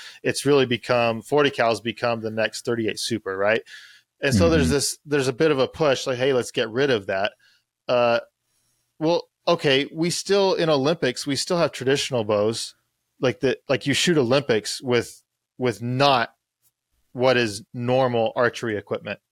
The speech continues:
Speaker 1: for anybody that uses archery for, like, outside of that. I, I think it's okay for the sport to be like, "Okay, yes,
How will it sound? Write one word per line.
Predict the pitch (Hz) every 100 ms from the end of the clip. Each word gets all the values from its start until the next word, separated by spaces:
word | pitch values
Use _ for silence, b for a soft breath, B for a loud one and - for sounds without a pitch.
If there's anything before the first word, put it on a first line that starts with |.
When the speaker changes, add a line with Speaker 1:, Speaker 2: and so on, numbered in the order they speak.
| _
Speaker 1:
for | -
anybody | 139 139 131 123 113
that | 110
uses | 117 117 107 107
archery | 107 110 - 107 101 - b b
for, | _ 135 -
like, | 110 -
outside | 113 110 - 113 104
of | 95
that. | 95 95 - b b -
I, | 135 170
I | 170
think | 170
it's | -
okay | 175 160 - 160 147
for | 123 139
the | 117
sport | - - 170 131 113 -
to | 139
be | 120 123 120
like, | 113 107 _ b b
"Okay, | 143 135 120 120 -
yes, | 175 123 110 -